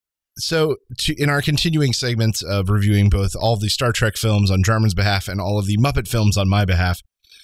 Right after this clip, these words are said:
we moved some episodes around and doubled up on Star Trek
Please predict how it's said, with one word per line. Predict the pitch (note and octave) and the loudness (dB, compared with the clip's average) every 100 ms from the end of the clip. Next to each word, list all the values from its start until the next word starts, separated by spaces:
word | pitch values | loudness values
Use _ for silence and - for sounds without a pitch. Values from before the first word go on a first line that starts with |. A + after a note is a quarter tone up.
| _ _ | _ _
we | B2+ C#3 | 0 2
moved | D3 G3+ F3 | 2 2 0
some | E3+ C3 A#2 | 0 -2 0
episodes | A2+ - A#2+ G#2+ | -2 0 -2 -2
around | G#2+ B2 A#2 | 0 2 2
and | G#2+ | 2
doubled | B2+ A#2 | 0 0
up | G2 A#2+ | 0 0
on | G#2+ | 0
Star | - C3+ | 0 -2
Trek | - F#2+ | 0 -2